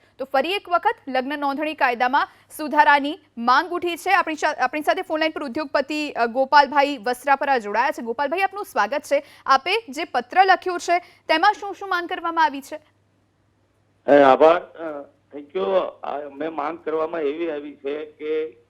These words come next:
Speaker 2: કોઈ પણ, કોઈ વિસ્તારની અંદર કોઈ પણ સમાજની દીકરી હોય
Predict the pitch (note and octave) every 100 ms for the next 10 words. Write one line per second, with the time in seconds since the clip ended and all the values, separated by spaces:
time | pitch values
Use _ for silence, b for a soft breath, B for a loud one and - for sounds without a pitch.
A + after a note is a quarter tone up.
0 | _ _ _ _ _ C3+ D3+ - D#3+ D#3
1 | - - D#3 C#3 - D#3+ D3+ D3+ D3+ D3+
2 | D3 C#3+ C#3+ D3+ C#3 C3+ C#3+ C#3+ C#3+ C#3
3 | C3 C#3+ C#3+ D3+